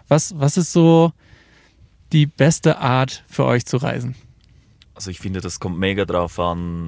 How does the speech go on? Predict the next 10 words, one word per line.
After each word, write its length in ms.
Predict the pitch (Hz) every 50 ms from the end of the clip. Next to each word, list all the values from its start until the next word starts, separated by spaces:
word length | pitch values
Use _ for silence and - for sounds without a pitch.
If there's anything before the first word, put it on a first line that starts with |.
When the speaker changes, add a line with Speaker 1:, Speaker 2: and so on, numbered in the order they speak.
| 73 -
Speaker 2:
äh, 260 | 85 82 80 80 78 80
wie 120 | 87 90
lange 300 | 82 80 80 90 95 92
du 120 | 95 95
unterwegs 600 | 95 90 - - 95 92 98 95 95 101 - - -
bist, 400 | _ 107 104 98 - - - -
oder? 300 | 82 90 98 98 95 87
Also 200 | 87 82 90 87
wenn 120 | 90 85 85
du, 140 | 85 87